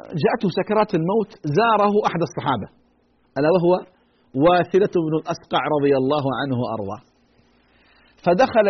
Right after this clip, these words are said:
يزور يزيدا، وكان يزيد كفيف البصر، فلما أمسك يده يزيد أخذ يشمها ويقبلها ويمسح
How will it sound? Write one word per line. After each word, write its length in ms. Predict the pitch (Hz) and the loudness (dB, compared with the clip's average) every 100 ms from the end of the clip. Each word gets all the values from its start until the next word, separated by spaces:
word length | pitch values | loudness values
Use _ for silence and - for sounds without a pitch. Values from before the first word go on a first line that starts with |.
| 190 | 4
يزور 320 | 170 165 226 202 165 | 2 2 2 4 4
يزيدا، 440 | 143 190 156 131 101 87 _ _ _ _ _ _ _ _ _ _ _ _ _ | 2 -2 -4 -6 -10 -14 _ _ _ _ _ _ _ _ _ _ _ _ _
وكان 300 | 190 - 294 277 226 | -4 2 2 2 2
يزيد 240 | 160 269 240 | 0 0 0
كفيف 200 | 214 262 269 | 0 0 0
البصر، 300 | - 466 - - _ _ _ _ _ _ _ _ _ _ _ _ _ _ _ _ _ _ | 0 -4 -4 -12 _ _ _ _ _ _ _ _ _ _ _ _ _ _ _ _ _ _
فلما 340 | 220 339 339 285 339 | 4 4 4 2 2
أمسك 260 | 302 277 262 285 | 4 6 8 6
يده 240 | 285 277 254 233 | 6 6 8 6
يزيد 300 | 190 262 254 - | 6 2 0 -2
أخذ 180 | 262 240 214 208 | 0 4 6 6
يشمها 520 | - 240 202 185 202 - _ _ _ _ _ - | 4 0 2 2 0 -4 _ _ _ _ _ 2
ويقبلها 840 | 247 254 254 220 180 262 247 240 220 - _ _ - | 4 4 2 2 2 2 4 4 2 -2 _ _ 6
ويمسح 400 | 254 262 262 | 8 8 4